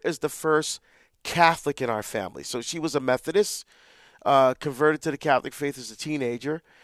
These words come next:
She did not have to be rebaptized, just a confirmation and First Holy Communion. So I am the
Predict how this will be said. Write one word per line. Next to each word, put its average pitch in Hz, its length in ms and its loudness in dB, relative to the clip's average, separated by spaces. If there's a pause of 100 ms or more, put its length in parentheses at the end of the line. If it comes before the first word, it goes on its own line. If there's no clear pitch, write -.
(120)
She 180 200 -4
did 165 160 4
not 165 180 8
have 147 240 2
to 147 80 -8
be 143 160 0
rebaptized, 160 920 4 (440)
just - 440 0 (100)
a - 80 -8
confirmation 147 800 0 (360)
and 135 240 0
First 139 300 -2
Holy 135 180 -4
Communion. 139 480 -6 (400)
So - 260 2
I 190 260 8
am 175 220 4
the 156 180 -8